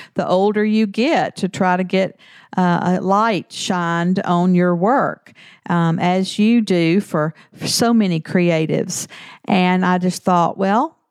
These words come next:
you know, I can do this." So I did. I started a podcast called Authors Over fifty,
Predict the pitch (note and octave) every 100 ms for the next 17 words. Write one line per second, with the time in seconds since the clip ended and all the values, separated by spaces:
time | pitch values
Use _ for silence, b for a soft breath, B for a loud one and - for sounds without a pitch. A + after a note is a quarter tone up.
0 | _ - A3+ G#3 G3 G3 F#3 B3+ - A3+
1 | F#3 D#3+ - - E3+ - - _ B B
2 | B - G3+ G3 F#3 F#3+ G3 G3 A#3 C#4+
3 | D3+ D#3 E3 - F#3+ F#3+ F#3 F3+ E3+ B
4 | B G3+ - G3+ G3+ - G#3 F#3+ G3 -
5 | G3 F3+ E3+ - E3+ F3 - C4+ C#4 C#4
6 | - G#3 G#3+ A3+ A#3 A3+ A#3+ G#3 G#3 -
7 | -